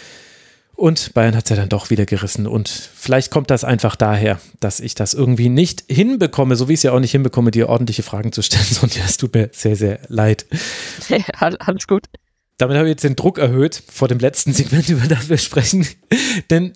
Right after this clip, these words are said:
Speaker 1: Union Berlin ist, äh, das zweite Team, das eben eine makellose Bilanz hat. Neun Punkte aus, äh, drei Spielen. Drei zu eins gegen Hoffenheim, zwei zu eins bei Werder Bremen. Und jetzt zwei zu null im Stadtderby, also sieben zu zwei Tore hat man auch noch geholt und ist eben nur ein Punkt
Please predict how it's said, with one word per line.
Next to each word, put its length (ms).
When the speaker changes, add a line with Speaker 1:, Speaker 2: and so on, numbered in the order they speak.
Speaker 1:
Union 320
Berlin 300
ist, 260
äh, 140
das 240
zweite 340
Team, 300
das 180
eben 240
eine 160
makellose 540
Bilanz 400
hat. 260
Neun 360
Punkte 520
aus, 240
äh, 140
drei 260
Spielen. 320
Drei 220
zu 120
eins 280
gegen 200
Hoffenheim, 400
zwei 280
zu 120
eins 200
bei 200
Werder 220
Bremen. 300
Und 100
jetzt 300
zwei 240
zu 120
null 200
im 100
Stadtderby, 720
also 200
sieben 280
zu 120
zwei 300
Tore 380
hat 160
man 100
auch 180
noch 200
geholt 380
und 180
ist 160
eben 200
nur 220
ein 240
Punkt 300